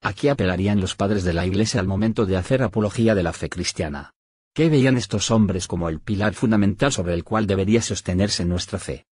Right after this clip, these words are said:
Y punto dos. San Ireneo de León. Ireneo de León, fue un obispo de la ciudad de León de mediados del segundo siglo, discípulo de Policarpo de Esmirna, quien a su vez fue discípulo del apóstol Juan,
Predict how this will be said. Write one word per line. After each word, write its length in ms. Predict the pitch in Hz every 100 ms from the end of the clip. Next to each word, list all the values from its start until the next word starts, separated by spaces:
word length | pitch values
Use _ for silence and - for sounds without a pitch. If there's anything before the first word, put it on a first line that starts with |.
| _ _ _
Y 180 | 123 104
punto 300 | 110 95 85
dos. 420 | 76 - - - _ _ _ _
San 300 | - - 104
Ireneo 400 | 92 98 107 117
de 100 | 87
León. 360 | 80 76 71 - _ _ _ _
Ireneo 380 | 101 92 95 104
de 100 | 85
León, 280 | 80 82 87 _
fue 220 | - - 107
un 100 | 98
obispo 320 | 104 - 104
de 80 | 87
la 140 | 80
ciudad 320 | - 98 113
de 120 | 104
León 200 | 95 95
de 120 | 92 92
mediados 420 | 90 101 107 104
del 140 | 104
segundo 360 | 95 98 131 127
siglo, 460 | - 71 69 65 _ _
discípulo 580 | 113 113 - 117 120 110
de 120 | 98
Policarpo 500 | 104 95 110 110 104
de 120 | 95
Esmirna, 520 | 90 92 90 82 82 - _
quien 220 | - 104
a 60 | 95
su 120 | -
vez 180 | 113 131
fue 220 | - 113
discípulo 560 | 104 - 117 107 104 90
del 160 | 87
apóstol 460 | 85 127 120 123 104
Juan, 360 | - 78 67